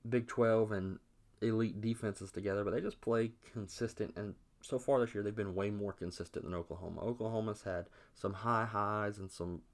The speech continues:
low lows, but they've kinda just been in that middle ground, like, every, every week, and you just, you know, obviously they struggled on the road at Kansas, but then, you know, Texas jumps out a huge lead on them, and they come back and win that game. So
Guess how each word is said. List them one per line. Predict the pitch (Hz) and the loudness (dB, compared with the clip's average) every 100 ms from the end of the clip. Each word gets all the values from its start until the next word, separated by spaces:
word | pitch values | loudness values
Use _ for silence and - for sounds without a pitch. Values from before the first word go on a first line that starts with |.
| - | -12
low | - 104 107 | 2 4 6
lows, | 98 98 90 90 - | 4 4 2 0 -6
but | 107 | -8
they've | - 98 | -6 -4
kinda | 156 202 | -2 -2
just | 143 - | -2 -2
been | 110 110 | 0 0
in | |
that | 95 90 | 0 -2
middle | 92 110 113 | 0 2 2
ground, | 95 95 92 | 2 -2 -4
like, | 92 | -4
every, | 107 104 104 98 - _ _ _ _ - _ _ | -2 0 0 -4 -10 _ _ _ _ -20 _ _
every | - 104 101 | -4 -2 -2
week, | 98 104 107 104 | 0 2 2 0
and | - 92 | -4 -4
you | |
just, | 101 98 - | -2 -2 -2
you | 98 | -8
know, | 95 | -4
obviously | 90 101 - 95 | 0 0 0 -2
they | 85 | -2
struggled | - 104 101 101 98 | 2 4 4 4 2
on | 90 | 0
the | 90 | 0
road | 98 98 95 - | 2 2 -2 -10
at | - - | -12 -8
Kansas, | - 113 110 110 113 107 107 - _ _ - _ _ _ | -2 0 0 -2 -2 -2 -4 -14 _ _ -20 _ _ _
but | - | -4
then, | 95 98 | -2 -2
you | 95 | -2
know, | 87 87 87 - | -2 -4 -6 -8
Texas | - 107 - 107 - - - - - | -4 -2 2 2 0 -14 -20 -18 -6
jumps | - 101 - | -2 -2 2
out | 101 | 0
a | 90 | 0
huge | 104 110 101 | 0 -2 0
lead | 101 104 | -2 0
on | 95 101 | 0 -2
them, | 101 | -2
and | 95 | -4
they | |
come | 87 - 101 | -6 -6 -4
back | 95 95 98 | 0 -2 -2
and | 90 | -8
win | 92 | -6
that | 98 101 | -4 -4
game. | 101 101 98 | -4 -4 -6
So | 101 101 | -4 -4